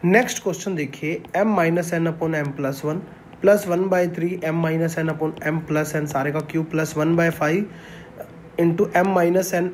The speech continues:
m plus n सारे की power five up to so on infinity, ये मेरा क्या आने वाला है? तो यहाँ देखिए, यहाँ भी वही log वाला ही यूज़ होगा। तो अगर हम ऐसा ले लें, log one minus x upon में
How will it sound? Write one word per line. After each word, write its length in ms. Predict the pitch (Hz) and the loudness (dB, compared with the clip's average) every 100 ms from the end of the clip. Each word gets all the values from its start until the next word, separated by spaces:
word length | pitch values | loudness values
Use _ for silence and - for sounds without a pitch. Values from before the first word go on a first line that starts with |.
| 170 | -2
m 160 | 165 165 | -2 0
plus 280 | 165 165 165 | 0 0 0
n 140 | 160 165 | -2 -2
सारे 280 | 151 147 | -2 0
की 80 | 151 | -2
power 200 | 160 151 | -2 -2
five 260 | 147 147 147 | 0 0 0
up 120 | 147 | -2
to 80 | 160 | -4
so 160 | 147 139 | -2 -2
on 100 | 143 | -2
infinity, 520 | 139 131 139 135 220 - - - - | -4 -6 -6 -2 -2 -2 -12 -18 -8
ये 140 | 143 160 | -2 0
मेरा 240 | 143 160 208 - - | 2 -2 -4 -12 -4
क्या 140 | 143 | -2
आने 220 | 127 113 | -2 -4
वाला 240 | 101 - - | -6 -8 -10
है? 120 | - - - - - - - - - - - - - - - - - - | -14 -18 -20 -20 -20 -20 -20 -20 -20 -20 -20 -20 -20 -18 -18 -18 -20 0
तो 80 | 202 | 2
यहाँ 300 | 185 160 190 | 4 4 4
देखिए, 280 | 185 147 170 | 4 2 2
यहाँ 400 | 170 151 160 196 | 4 2 2 2
भी 220 | 170 170 | 4 2
वही 340 | 165 139 175 185 | 2 0 -2 -2
log 260 | 156 147 147 | 0 0 2
वाला 240 | 151 156 | 0 0
ही 200 | 143 165 | 0 -2
यूज़ 240 | 151 139 135 | -2 -4 -2
होगा। 240 | 117 151 180 - - - - | -2 -2 -4 -10 -16 -16 -8
तो 100 | 165 - - - - - | -6 -6 -14 -20 -10 0
अगर 340 | 160 190 233 233 | 4 6 6 6
हम 280 | 190 208 156 | 4 -2 -2
ऐसा 300 | 160 156 190 | -2 0 -2
ले 180 | 160 143 | -2 -4
लें, 200 | 139 131 - 147 147 | -6 -8 -12 -6 -2
log 420 | 160 185 202 208 208 - - - 143 139 | 2 4 4 4 -4 -14 -20 -10 -8 -2
one 200 | 160 190 196 175 | 0 2 2 2
minus 480 | 151 147 160 175 175 170 | 2 2 2 0 0 -4
x 260 | 165 - | -4 -6
upon 280 | 151 151 151 | -6 -2 0
में 160 | 151 | 2